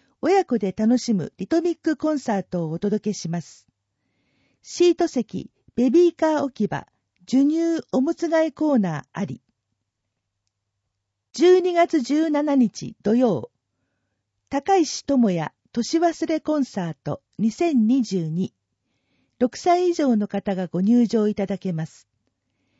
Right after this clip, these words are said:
十五時開演。亀戸文化センター、カメリアホール。全席指定、五千八百円。当日、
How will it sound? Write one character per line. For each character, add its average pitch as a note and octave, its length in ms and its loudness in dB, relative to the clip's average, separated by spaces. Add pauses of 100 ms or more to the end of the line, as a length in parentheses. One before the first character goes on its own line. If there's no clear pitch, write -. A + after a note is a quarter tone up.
(220)
十 F4+ 260 4
五 C4 120 2
時 G3 120 -4
開 F#3+ 340 -2
演。 D#3+ 280 -4 (500)
亀 D#4+ 400 0
戸 G3 140 0
文 C#4+ 220 -2
化 C#4+ 140 -2
セ C4 200 0
ン G#3+ 80 2
タ - 140 -10
ー、 D#3 220 -8 (120)
カ A3 120 -2
メ D4 140 2
リ D4 180 2
ア B3+ 80 2
ホ G#3+ 280 -4
ー - 20 -6
ル。 - 180 -14 (840)
全 F4 240 0
席 A#3 280 -4
指 F3 180 -8
定、 G3 360 -4 (200)
五 A#3 120 -4
千 E4+ 240 -2
八 F#3+ 160 -6 (120)
百 A3 240 -4
円。 D3 260 -4 (840)
当 D#4+ 180 2
日、 C4+ 420 -4